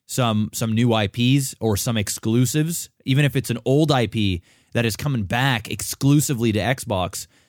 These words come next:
Um, that would be suffice as well. But I think it's just gonna be the hardware. It's gonna be the hardware push, and, uh, I think that's the best, the best thing for them to do it and just not fuck it up like they did with the Xbox One.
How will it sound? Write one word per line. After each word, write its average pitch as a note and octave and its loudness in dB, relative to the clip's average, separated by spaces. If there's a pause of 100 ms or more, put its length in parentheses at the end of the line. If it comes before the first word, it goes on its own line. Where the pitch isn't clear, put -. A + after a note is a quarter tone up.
(160)
Um, G2+ 0
that B2 0
would B2+ 2
be A#2 2
suffice A#2 -4
as F2 -8
well. A2 0 (360)
But G#2+ -2
I A2+ 0
think B2 0
it's A2 0
just G#2 -6
gonna A2+ 0
be A2 2
the G2+ 2
hardware. B2 0
It's - -8
gonna A2 0
be A2 2
the A2 2
hardware A#2+ 0
push, C3+ -4 (500)
and, G#2+ 2
uh, G#2 2 (680)
I A2+ 0
think A#2 0
that's A#2+ -2
the A2 -4
best, A2 -2
the A#2+ -4
best A2 0
thing A2+ -2
for A2+ -6
them G#2+ 0
to G2 -2
do B2 2
it A2+ 2
and G2+ -2
just G2+ -2
not A2 -2
fuck A#2 -4
it G#2+ 2
up A2+ 0
like G#2 -2
they G#2 -2
did G2+ -2
with G2 -4
the G#2 0
Xbox F#2+ -4
One. G2+ -4